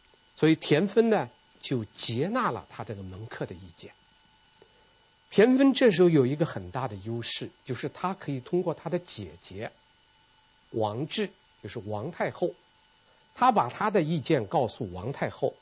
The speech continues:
然后王太后呢，再把田汾的意见作为个人的意见转告给汉武帝。所以这样一来的话呢，窦婴就获得了一个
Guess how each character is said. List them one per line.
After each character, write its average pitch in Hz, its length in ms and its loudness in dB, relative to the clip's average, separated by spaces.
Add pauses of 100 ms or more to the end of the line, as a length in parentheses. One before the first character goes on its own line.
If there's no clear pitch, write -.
(440)
然 190 140 4
后 202 140 8
王 135 280 6
太 240 220 2
后 233 220 6
呢， 120 160 2 (240)
再 160 160 4
把 113 160 -2
田 175 400 0
汾 262 260 -2
的 285 80 2
意 156 300 -2
见 127 260 -2 (340)
作 196 180 6
为 143 180 2 (120)
个 359 220 8
人 117 180 2
的 110 100 -8
意 101 200 -10
见 - 200 -4 (360)
转 135 320 4 (160)
告 202 240 2 (100)
给 92 120 -16 (480)
汉 107 160 -10
武 87 40 -18 (140)
帝。 - 80 -20 (1600)
所 160 140 4
以 151 80 2 (320)
这 302 140 6
样 165 200 4
一 98 100 -6
来 90 200 -12
的 110 100 -6
话 107 200 -8
呢， 90 120 -12 (520)
窦 131 120 4
婴 120 220 -2
就 127 140 -6
获 - 340 -2
得 95 140 -14
了 107 100 -8
一 98 140 -10
个 98 260 -14